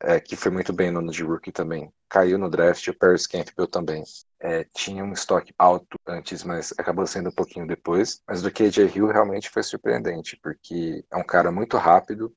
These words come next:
é, ele tem uma velocidade, é, de mudança de direção muito boa também, tem boas mãos, apesar de algumas críticas, é um corredor de rotas ok.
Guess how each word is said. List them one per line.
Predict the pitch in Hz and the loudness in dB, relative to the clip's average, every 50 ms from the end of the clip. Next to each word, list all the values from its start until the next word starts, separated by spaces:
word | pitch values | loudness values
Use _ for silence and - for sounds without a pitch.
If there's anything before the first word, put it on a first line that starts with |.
| _ - | _ -4
é, | 87 87 87 85 82 80 80 80 80 78 76 - - - | -2 0 2 2 2 2 2 2 2 0 -2 -4 -6 -6
ele | 85 82 80 | -6 -6 -4
tem | - - 95 | -4 -2 -2
uma | 98 98 | 0 2
velocidade, | 95 98 98 92 - 92 87 87 87 85 85 82 - - 82 78 - - - _ _ | 2 2 2 2 0 0 2 4 4 4 4 2 -2 -6 -10 -10 -12 -16 -20 _ _
é, | - 82 82 82 | -4 -2 -2 -2
de | - 90 | -2 -4
mudança | 87 90 82 101 90 101 | -4 0 0 2 2 0
de | 95 95 | -2 0
direção | 101 95 95 - - - 90 | 0 0 2 2 0 0 -2
muito | 87 101 101 - - | -4 -4 -4 -4 -2
boa | 92 - - - | 0 2 2 2
também, | - - - - - - 90 95 101 - _ _ _ _ _ _ _ | 0 -2 -4 -4 -4 -6 -6 -6 -8 -12 _ _ _ _ _ _ _
tem | - 117 107 | -2 -2 0
boas | 92 92 107 117 107 - - | 2 6 6 6 6 6 2
mãos, | - 92 104 101 - | 0 0 2 2 2
apesar | 101 - - 90 80 - 85 80 | 0 0 0 -2 0 0 0 0
de | 80 87 | 0 -2
algumas | 80 87 85 85 82 - | -4 -6 -8 -8 -8 -8
críticas, | - - - 85 101 104 - - - - - - - _ _ _ _ _ | -8 -8 -8 -8 -8 -8 -8 -8 -6 -6 -6 -6 -8 _ _ _ _ _
é | - - 120 | 4 6 6
um | 127 127 | 6 6
corredor | - - 127 104 110 101 98 104 98 95 87 82 - _ _ _ _ | 4 4 2 2 2 0 2 2 2 2 2 0 -4 _ _ _ _
de | - 92 | -10 -4
rotas | 82 87 85 - - 87 - | -2 -2 -2 -2 -2 -4 -2
ok. | 95 92 - - 98 95 | -2 -2 -2 -2 -2 -2